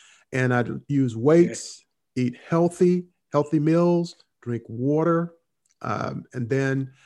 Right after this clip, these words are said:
Speaker 1: I, uh, ensure that I get two forty-five minute workouts in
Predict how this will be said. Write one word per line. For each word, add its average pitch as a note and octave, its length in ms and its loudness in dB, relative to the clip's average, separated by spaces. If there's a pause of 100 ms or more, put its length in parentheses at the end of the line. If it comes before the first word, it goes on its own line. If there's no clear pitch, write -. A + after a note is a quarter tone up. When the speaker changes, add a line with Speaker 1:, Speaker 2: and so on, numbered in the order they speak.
(220)
Speaker 1:
I, B2 280 -2
uh, A2 220 -4
ensure C3+ 600 -2
that A#2+ 140 -4
I A#2+ 80 0
get A#2+ 280 -4
two A#3 460 2
forty-five D#3 680 0
minute C#3 240 -4
workouts B2+ 520 0
in G2+ 180 -4